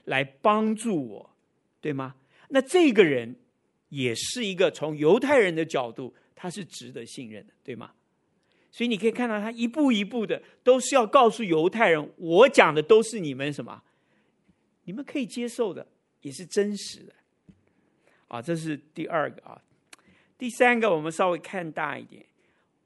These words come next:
我们在第九章的时候曾经讲过啊，保罗之所以在那一天可以被上帝得回来啊，那一天大马色的异象其实是两个异象加起来的。因为保罗看到大光，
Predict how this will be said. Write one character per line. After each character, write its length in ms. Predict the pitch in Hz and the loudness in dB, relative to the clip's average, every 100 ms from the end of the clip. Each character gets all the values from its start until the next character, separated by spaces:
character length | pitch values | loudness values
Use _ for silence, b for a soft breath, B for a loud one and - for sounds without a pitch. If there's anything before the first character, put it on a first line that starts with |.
| _ - | _ -10
我 80 | |
们 100 | 175 | -2
在 140 | 240 262 | 2 2
第 140 | 277 | 2
九 160 | 208 165 | -2 0
章 200 | 196 196 | 0 0
的 60 | |
时 100 | 170 | -2
候 60 | 185 | -4
曾 220 | 147 156 | -6 -8
经 180 | 185 185 | -8 -6
讲 300 | 156 127 117 | -6 -8 -8
过 260 | 165 143 117 | -10 -10 -10
啊， 240 | 131 - _ _ _ _ | -16 -20 _ _ _ _
保 260 | 175 165 151 | 0 2 2
罗 200 | 156 185 | 0 0
之 200 | 262 247 | -2 -4
所 460 | - - 156 180 | -4 0 4 4
以 180 | 208 143 | 4 -4
在 200 | 120 170 | -4 -4
那 200 | 185 175 | 0 -2
一 120 | 156 | -4
天 280 | - 160 160 | -8 -10 -10
可 160 | 156 170 | -6 -4
以 120 | 156 | -4
被 280 | - 202 160 | -2 -2 -2
上 360 | - 214 165 156 | -2 0 0 -2
帝 120 | 147 | -8
得 340 | - 120 143 | -10 -8 -6
回 200 | 143 120 | -6 -10
来 280 | 117 - - - | -12 -16 -20 -20
啊， 160 | - _ _ _ _ _ _ _ _ _ _ | -20 _ _ _ _ _ _ _ _ _ _
那 240 | 226 269 | 0 0
一 60 | 220 | -2
天 260 | - 208 208 | -4 -4 2
大 220 | 254 202 | 4 4
马 180 | 143 120 | -2 -8
色 180 | 175 | -8
的 120 | 151 135 | -8 -10
异 260 | 180 151 | -12 -14
象 320 | 127 160 135 117 | -12 -12 -12 -14
其 200 | - 151 | -14 -14
实 160 | 156 | -14
是 180 | 139 170 | -12 -10
两 420 | 123 139 123 107 | -6 -2 -2 -4
个 140 | 107 147 | -10 -12
异 260 | 196 156 | -10 -12
象 300 | 135 151 117 | -8 -10 -8
加 220 | 110 135 | -8 -8
起 120 | 131 - | -8 -14
来 100 | - | -20
的。 60 | _ _ _ _ _ _ _ _ _ _ - | _ _ _ _ _ _ _ _ _ _ -4
因 120 | 277 | 2
为 100 | 285 | 2
保 260 | 196 160 | 4 4
罗 200 | 135 147 | 2 -2
看 260 | 185 - 220 | -4 -6 -4
到 140 | 208 | -4
大 280 | 185 226 180 | 2 4 4
光， 400 | 147 160 151 156 | 2 0 0 -4